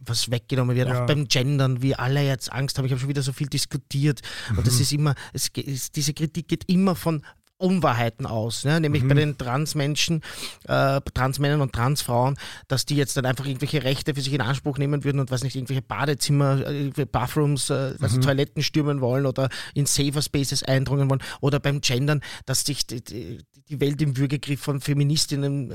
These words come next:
Speaker 1: und Feministen befindet, die allen vorschreiben wollen zu gendern
Speaker 2: Mhm.
Speaker 1: und dass, dass, dass die, dass man die Sprache verstümmelt auf eine unkenntliche
Speaker 2: <laughs>
Speaker 1: Variante, ja.
Speaker 2: Mhm.
Speaker 1: Also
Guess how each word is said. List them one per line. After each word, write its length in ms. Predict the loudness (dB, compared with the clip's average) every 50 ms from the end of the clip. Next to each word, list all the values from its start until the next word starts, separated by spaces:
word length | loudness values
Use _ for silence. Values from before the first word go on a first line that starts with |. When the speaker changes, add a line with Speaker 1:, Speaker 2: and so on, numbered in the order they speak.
| -8 -8 -8
Speaker 1:
und 280 | -8 -6 -6 -6 -6
Feministen 720 | -8 -6 -2 0 2 2 2 2 2 0 -2 -2 -2 -4 0
befindet, 440 | 0 -2 0 0 2 2 2 0 -2
die 220 | -4 -4 -4 0
allen 240 | 0 2 2 2 0
vorschreiben 580 | 0 0 2 2 2 2 2 2 0 0 0 0
wollen 240 | -2 0 -2 -2 -2
zu 120 | -4 -4
gendern 540 | -2 0 0 2 2 2 2 2 0 0 -2 -4 -8 -8 -2
Speaker 2:
Mhm. 300 | 0 2 2 4 2 0 0
Speaker 1:
und 380 | 0 0 0 0 -4 -6 -4 -4
dass, 240 | -2 -2 -2 -4
dass, 260 | -2 -4 -4 -4 -4 -6
dass 340 | -4 -2 -2 -2 -4 -4
die, 160 | -8 -8 -8 -8 -10 -12 -14 -12 -8
dass 200 | -8 -6 -2 -2
man 120 | -2 -2
die 100 | 0 0
Sprache 500 | 0 0 0 0 0 0 0 0 0 -2
verstümmelt 840 | -2 0 0 0 0 0 2 2 2 4 4 4 4 4 2 2 0
auf 160 | -2 2 2
eine 240 | 2 2 2 2 2
unkenntliche 1000 | 2 2 2 2 2 2 2 4 2 0 0 0 -2 0 2 0 0 0 0 0
Speaker 2:
<laughs> 0 |
Speaker 1:
Variante, 580 | 0 0 0 0 0 -2 -2 -4 _ 0 0 2
ja. 200 | 2 2 2 2
Speaker 2:
Mhm. 380 | 0 0 0 0 2 2 2 2
Speaker 1:
Also 160 | 2 0